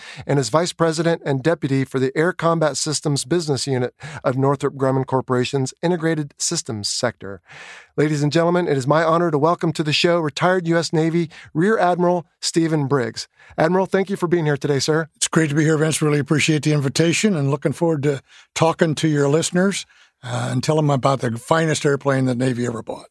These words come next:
Speaker 1: All right. Well, sounds like you could talk about more than one, but let's focus today on the A four Skyhawk. Now, before we do, any errors or omissions there on your, uh, bio? What did I, I know I took some liberties and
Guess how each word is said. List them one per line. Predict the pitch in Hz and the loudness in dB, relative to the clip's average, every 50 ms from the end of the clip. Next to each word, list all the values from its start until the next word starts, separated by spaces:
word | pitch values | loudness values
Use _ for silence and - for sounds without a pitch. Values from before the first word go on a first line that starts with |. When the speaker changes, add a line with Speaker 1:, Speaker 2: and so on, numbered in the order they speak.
| _ - | _ 0
Speaker 1:
All | 170 160 175 160 | 2 2 4 4
right. | 156 165 165 139 113 - _ - | 4 2 2 0 -2 -6 _ 0
Well, | 139 151 165 180 196 - _ | 2 2 2 2 0 -4 _
sounds | - - 196 240 285 247 | -2 0 0 0 2 0
like | 233 214 202 | 0 -2 -2
you | 196 202 | -2 -2
could | 190 175 | -2 0
talk | - 185 196 185 - | 0 0 0 0 0
about | 180 160 160 156 | 2 2 2 2
more | 165 175 190 185 175 | 2 0 0 2 2
than | 165 156 156 | 0 0 0
one, | 160 190 185 165 143 | 2 2 0 0 0
but | 139 143 131 | -2 0 0
let's | 151 196 233 - | 0 -2 -2 -2
focus | - - 220 196 - 180 - | -2 -2 -2 -2 -4 -8 -4
today | - 175 175 165 160 143 143 151 - - - - - - - - | -2 -2 0 0 0 -2 -2 -4 -8 -16 -18 -16 -14 -8 -2 2
on | 156 151 151 | 2 2 2
the | 156 151 147 - | 2 0 0 0
A | 170 160 156 | 0 0 0
four | 151 - 156 147 | 0 0 -2 0
Skyhawk. | 139 - - - 160 143 131 120 117 107 - - | 0 -2 -2 -2 0 0 0 0 -2 -2 -2 -2
Now, | 135 139 | -2 0
before | 135 147 135 - 226 226 220 | 0 -2 0 0 0 0 2
we | 214 196 | 0 0
do, | 170 202 185 165 165 170 165 - - - - 143 - | 0 0 2 2 0 -2 -4 -8 -16 -16 -10 -4 0
any | 180 180 185 175 170 | 0 2 2 0 0
errors | 175 175 175 180 185 180 151 | 0 0 2 2 0 0 0
or | 175 170 | 0 0
omissions | 165 160 165 175 180 - - 185 185 175 160 | 0 2 2 0 0 0 0 0 0 0 0
there | 175 175 180 180 196 | 0 2 2 2 2
on | 190 170 170 165 | 2 2 2 2
your, | 160 165 165 165 165 165 | 2 2 2 2 2 2
uh, | 165 165 160 160 | 2 2 0 0
bio? | 156 170 170 170 180 185 185 | 2 2 2 2 2 2 2
What | 180 175 | 0 0
did | 175 180 180 | 2 0 0
I, | 156 175 185 165 | -2 -2 -6 -2
I | - 190 | 0 2
know | 196 214 208 | 2 2 2
I | 202 202 - - - - _ | 2 0 -6 -16 -20 -12 _
took | - 208 - | -4 -2 0
some | - 220 214 | 0 2 2
liberties | 214 214 196 202 196 202 202 202 208 | 2 2 2 2 2 2 0 0 0
and | 196 190 | -2 -2